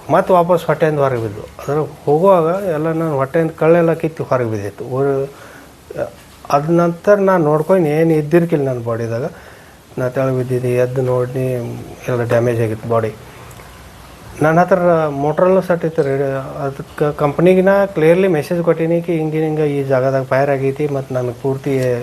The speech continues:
ಛಾತಿದಾಗೆಲ್ಲ ಗೋಳೆ ಆಯ್ತಿದ್ದವು ಮತ್ತು ನನಗೆ ಜಲ್ದಿ ನೀವು ಹಾಸ್ಪಿಟಲ್ ಮುಟ್ಸುತ್ತ ವ್ಯವಸ್ಥೆ ಮಾಡಿರಿ.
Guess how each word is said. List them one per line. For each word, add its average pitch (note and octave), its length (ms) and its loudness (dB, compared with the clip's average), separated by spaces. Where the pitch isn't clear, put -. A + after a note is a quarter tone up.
ಛಾತಿದಾಗೆಲ್ಲ C3+ 680 0
ಗೋಳೆ B2+ 320 0
ಆಯ್ತಿದ್ದವು B2+ 380 -2
ಮತ್ತು C#3 400 -6
ನನಗೆ C3 440 -4
ಜಲ್ದಿ C3 320 0
ನೀವು C#3+ 220 0
ಹಾಸ್ಪಿಟಲ್ C3+ 520 -2
ಮುಟ್ಸುತ್ತ C3 460 -4
ವ್ಯವಸ್ಥೆ B2 600 2
ಮಾಡಿರಿ. B2+ 440 0